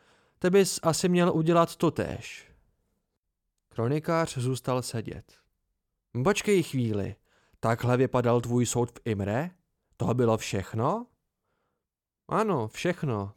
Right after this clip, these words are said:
přisvědčil Kvot. „Nebylo to nic moc.“ „Ale to byla první historka, kterou jsem o tobě slyšel, když jsem přišel na univerzitu,“ namítl kronikář. „Jak ses za den naučil temsky?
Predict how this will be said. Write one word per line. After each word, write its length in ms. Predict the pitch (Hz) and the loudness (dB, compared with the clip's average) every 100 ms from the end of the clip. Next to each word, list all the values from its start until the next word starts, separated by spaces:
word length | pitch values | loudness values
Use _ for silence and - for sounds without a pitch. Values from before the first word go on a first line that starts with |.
| - | -10
přisvědčil 600 | - 104 117 - 110 101 | -8 -4 -4 -4 -4 -4
Kvot. 380 | 104 92 - - _ _ _ _ _ - | -6 -8 -8 -20 _ _ _ _ _ -4
„Nebylo 420 | 147 170 180 180 | 0 2 4 4
to 180 | 175 180 | 4 2
nic 280 | 175 170 - | 2 0 0
moc.“ 520 | 156 101 - - - _ _ _ _ _ _ _ _ _ _ - | 0 0 -6 -18 -20 _ _ _ _ _ _ _ _ _ _ -4
„Ale 520 | 113 110 104 110 110 | 2 4 2 2 0
to 180 | - 123 | 2 2
byla 240 | 127 127 | 4 4
první 360 | 127 139 135 147 | 4 2 4 4
historka, 680 | 139 123 - 127 120 131 143 - - - | 4 2 2 2 2 2 0 -4 -20 -10
kterou 300 | - 156 151 | 2 4 6
jsem 220 | 170 160 | 4 2
o 100 | 151 | 2
tobě 260 | 156 160 | 2 2
slyšel, 520 | 147 131 120 - 156 156 | 2 2 0 0 0 0
když 200 | 156 - | 0 -2
jsem 220 | 175 165 | 0 0
přišel 440 | - 170 - 175 | 0 -2 2 2
na 140 | 170 175 | 4 4
univerzitu,“ 920 | 208 220 208 160 139 131 113 104 98 _ - | 2 4 4 4 2 2 -2 -4 -6 _ -6
namítl 380 | 110 107 110 | -4 -4 -6
kronikář. 720 | 104 107 104 98 - - - - _ _ _ _ _ | -6 -4 -6 -6 -10 -14 -20 -20 _ _ _ _ _
„Jak 200 | 113 117 | 2 2
ses 240 | - 151 139 | 2 0 2
za 240 | 117 123 | 2 2
den 200 | 131 147 | 4 4
naučil 460 | 143 143 147 170 165 | 4 2 2 2 2
temsky? 680 | 160 185 214 - 160 101 | 2 -2 -4 -4 -2 -2